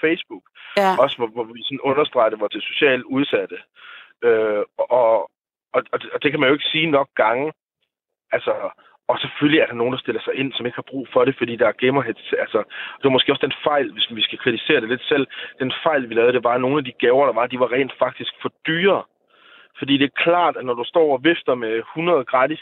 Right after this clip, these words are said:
Speaker 1: headsets til tusind kroner, så er der en eller anden, som måske egentlig har midlerne, der, øh, der, øh, der, der, der stiller sig ind. Så, så jeg tror, næste år, der, der aimer vi efter nogle lidt billigere gaver, fordi så
Speaker 2: Mm.
Speaker 1: håber vi på, på den måde, at det faktisk er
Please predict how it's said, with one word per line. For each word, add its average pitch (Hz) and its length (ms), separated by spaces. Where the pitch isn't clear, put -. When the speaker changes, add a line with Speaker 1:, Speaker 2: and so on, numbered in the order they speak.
Speaker 1:
headsets 151 460
til - 140
tusind 147 320
kroner, 160 300
så - 100
er 156 40
der 147 100
en 147 100
eller 143 140
anden, 151 180
som 135 140
måske 120 260
egentlig 135 200
har 175 140
midlerne, 127 460
der, 117 140
øh, 104 240
der, 110 140
øh, 95 220
der, 110 180
der, 113 60
der 113 160
stiller 113 280
sig 117 140
ind. 139 240
Så, - 160
så 123 160
jeg 113 120
tror, 156 120
næste 165 240
år, 147 100
der, 147 100
der 143 80
aimer 160 160
vi 127 100
efter 156 160
nogle 117 240
lidt 147 140
billigere 196 380
gaver, 120 400
fordi 135 180
så 175 100
Speaker 2:
Mm. 160 80
Speaker 1:
håber 196 180
vi 139 100
på, 151 160
på 139 100
den 175 80
måde, 131 200
at 120 60
det 127 100
faktisk 147 320
er 139 40